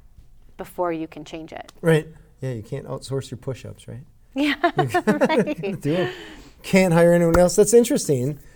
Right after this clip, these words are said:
Speaker 2: How many people have you met or heard about
Speaker 1: Mm-hmm.
Speaker 2: that had a similar situation to you that just rolled over and said, "I guess this is how I'm gonna live," or?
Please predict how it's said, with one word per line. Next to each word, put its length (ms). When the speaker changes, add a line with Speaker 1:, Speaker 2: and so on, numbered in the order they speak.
Speaker 2:
How 120
many 140
people 260
have 100
you 140
met 600
or 720
heard 160
about 380
Speaker 1:
Mm-hmm. 380
Speaker 2:
that 160
had 240
a 40
similar 280
situation 560
to 80
you 140
that 100
just 240
rolled 220
over 340
and 240
said, 200
"I 80
guess 200
this 180
is 100
how 120
I'm 120
gonna 160
live," 400
or? 220